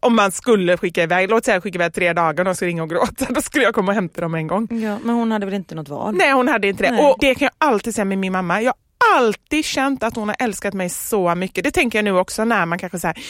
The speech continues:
Speaker 1: säger nej ibland eller så här, inte orkar leka eller så här. Då tänker jag bara så här, min mamma, hon lekte typ aldrig med mig. Så hon gjorde såna här grejer som jag känner nu, hade jag <laughs> gjort det, då hade jag haft så dåligt samvete och känt mig som världens sämsta. Men det är ju inte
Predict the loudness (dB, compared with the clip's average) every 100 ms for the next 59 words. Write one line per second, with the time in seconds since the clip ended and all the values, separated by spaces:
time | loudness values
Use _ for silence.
0 | -16 -14 -6 -2 0 0 2 2 2 2
1 | 2 2 2 0 2 0 0 0 0 0
2 | -2 -2 0 2 2 0 -2 -4 -2 -2
3 | -2 -4 -10 -14 -2 0 0 -2 -2 -2
4 | 0 0 2 0 -2 -4 -2 -4 -6 -10
5 | -10 -6 -4 -4 -4 -6 -4 -6 -10 _
6 | _ -6 0 2 2 0 0 2 2 2
7 | 2 4 2 0 -4 0 2 2 2 2
8 | 2 0 0 2 2 2 2 4 4 4
9 | 2 2 2 2 2 4 4 2 0 4
10 | 4 6 4 4 2 2 0 0 0 0
11 | -2 -4 -4 -2 0 0 -2 -4 -6 -4
12 | -6 -6 -10 -6 -2 -4 -6